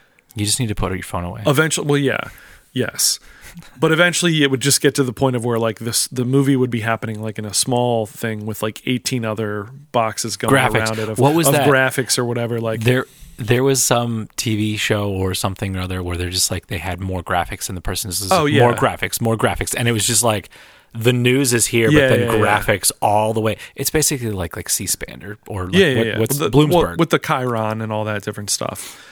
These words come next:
Speaker 2: There's,
Speaker 1: Yeah.
Speaker 2: like, the Chiron on the bottom, and then there's the weather bug and the time thing, and then, like, here's what's
Speaker 1: Yeah.
Speaker 2: coming up tomorrow, and
Speaker 1: Yeah,
Speaker 2: here's this
Speaker 1: yeah.
Speaker 2: thing, and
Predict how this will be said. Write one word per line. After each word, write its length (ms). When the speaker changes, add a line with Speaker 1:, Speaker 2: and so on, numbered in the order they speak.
Speaker 2:
There's, 140
Speaker 1:
Yeah. 40
Speaker 2:
like, 100
the 60
Chiron 380
on 100
the 60
bottom, 300
and 80
then 60
there's 160
the 60
weather 280
bug 240
and 80
the 60
time 300
thing, 300
and 80
then, 120
like, 200
here's 220
what's 140
Speaker 1:
Yeah. 40
Speaker 2:
coming 160
up 160
tomorrow, 460
and 80
Speaker 1:
Yeah, 80
Speaker 2:
here's 160
this 120
Speaker 1:
yeah. 60
Speaker 2:
thing, 180
and 160